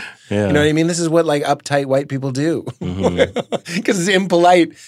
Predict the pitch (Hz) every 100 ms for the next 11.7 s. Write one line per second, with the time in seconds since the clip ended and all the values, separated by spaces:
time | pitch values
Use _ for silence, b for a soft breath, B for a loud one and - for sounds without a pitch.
0 | _ 160 131 147 160 156 147 143 131 143
1 | 143 135 135 127 135 131 135 143 131 104
2 | 101 - 80 80 - 135 135 135 135 131
3 | 127 117 127 131 127 113 107 104 107 104
4 | 104 104 107 107 110 104 104 98 92 90
5 | b b b _ 95 92 85 92 92 85
6 | 85 95 101 120 120 156 214 110 92 -
7 | - - - 127 - 123 - 127 123 123
8 | 123 131 B B - 185 165 - 180 120
9 | 104 - 160 170 156 131 127 160 135 92
10 | 113 95 120 117 107 107 101 90 85 -
11 | 85 78 - 120 - 85